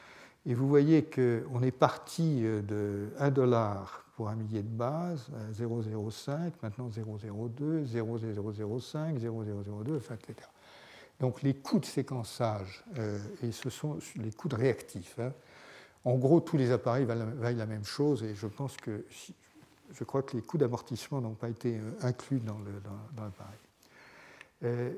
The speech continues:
mais je voudrais vous parler de, de ça, euh, pour, avant d'en terminer avec le, le, le, les techniques de séquençage en tel. Alors, Complete Genomics, c'est quelque chose d'un peu différent. Parce qu'ils ont un autre business model, comme on dit de nos jours.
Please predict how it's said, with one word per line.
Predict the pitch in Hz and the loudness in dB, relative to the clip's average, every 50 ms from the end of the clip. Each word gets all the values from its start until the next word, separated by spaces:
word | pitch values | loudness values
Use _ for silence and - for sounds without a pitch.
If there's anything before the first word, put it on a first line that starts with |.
| - - 143 | -10 -4 0
mais | 135 147 175 | 2 2 4
je | 156 139 | 4 2
voudrais | 160 165 156 147 | 2 4 4 4
vous | 139 139 131 | 4 4 2
parler | 139 - 139 127 120 139 143 156 180 202 208 196 | 2 0 0 0 2 0 2 2 2 2 2 0
de, | 165 135 131 123 120 113 110 101 | 0 2 2 2 2 2 -2 -2
de | 110 104 | -4 -6
ça, | - - - - 120 98 85 85 - - - - _ - - - | -6 -8 -4 -2 0 0 0 -2 -8 -14 -20 -20 _ -16 -12 -8
euh, | 110 107 107 104 - | -8 -6 -8 -8 -8
pour, | - 156 147 113 | -8 -8 -6 -4
avant | 104 107 123 120 | -2 -2 -2 0
d'en | 117 107 107 | 0 -2 -2
terminer | - - 113 101 107 110 110 117 123 117 | -2 -4 -4 -4 -4 -4 -2 0 0 0
avec | 98 104 104 - - - | 0 -2 -4 -8 -6 -6
le, | 110 | -6
le, | 101 98 95 98 110 104 101 104 113 | -4 -4 -6 -8 -8 -8 -8 -8 -8
le, | 110 107 - - - - - 165 170 165 131 123 | -8 -8 -8 -8 -10 -10 -12 -12 -10 -8 -4 -4
les | 120 113 | -4 0
techniques | - 135 123 - - 147 123 | 0 0 0 2 0 0 2
de | 117 113 | 2 0
séquençage | - - 127 113 - 113 110 - - 131 123 104 107 | 0 0 -2 -2 -2 -4 -4 -2 0 0 0 0 -2
en | 98 | -4
tel. | - - 98 90 92 95 95 98 - - - - _ _ _ - - - - - - - - - - - - - - - - - - | -4 -6 -8 -8 -8 -10 -10 -12 -14 -18 -20 -20 _ _ _ -20 -20 -20 -18 -20 -20 -20 -20 -20 -20 -18 -18 -20 -20 -12 -10 -4 2
Alors, | 131 131 135 135 | 4 4 4 6
Complete | - - 220 214 - - 196 143 | 6 6 4 4 6 2 2 4
Genomics, | 135 147 135 139 135 143 165 202 220 214 - - - - - - - _ _ _ _ _ _ - | 6 6 6 6 6 6 6 4 4 2 -2 -4 -6 -6 -12 -16 -20 _ _ _ _ _ _ -12
c'est | - - 131 123 | 0 0 0 2
quelque | - 156 147 - - 160 | 2 0 0 4 2 2
chose | 131 - - - 156 139 123 107 | 2 2 4 6 6 6 6 4
d'un | 110 120 110 | 2 0 -2
peu | - - 120 | 0 0 0
différent. | 101 98 95 - - 113 110 113 139 165 190 180 180 - - - _ _ _ _ _ _ _ _ _ - - - - - - - - - - - - - - - - - | 0 0 -2 -2 -2 0 0 2 2 2 2 0 -4 -10 -18 -20 _ _ _ _ _ _ _ _ _ -20 -16 -16 -16 -16 -16 -14 -14 -14 -14 -14 -14 -16 -18 -18 4 4
Parce | 170 147 - - | 6 6 6 0
qu'ils | - - - 156 143 131 120 117 - - - - - - - - - 143 135 131 131 160 | 2 10 12 12 12 12 12 12 8 2 -6 -10 -10 -10 -10 -4 0 2 2 4 4 6
ont | 185 170 | 8 10
un | 139 127 120 131 | 10 10 8 8
autre | 156 180 190 180 185 - - 131 123 117 117 | 8 10 10 8 6 4 6 6 8 8 8
business | 107 117 131 131 117 156 156 - - | 6 4 2 2 4 4 2 2 2
model, | - 135 123 110 117 107 98 95 | 0 2 2 2 2 0 0 -4
comme | 104 107 107 113 | -6 -8 -6 -4
on | 113 113 | -4 -2
dit | 117 127 | -2 -2
de | 120 120 | -2 -2
nos | 117 117 107 | -2 -4 -4
jours. | 101 98 101 92 92 92 | -4 -6 -6 -8 -10 -12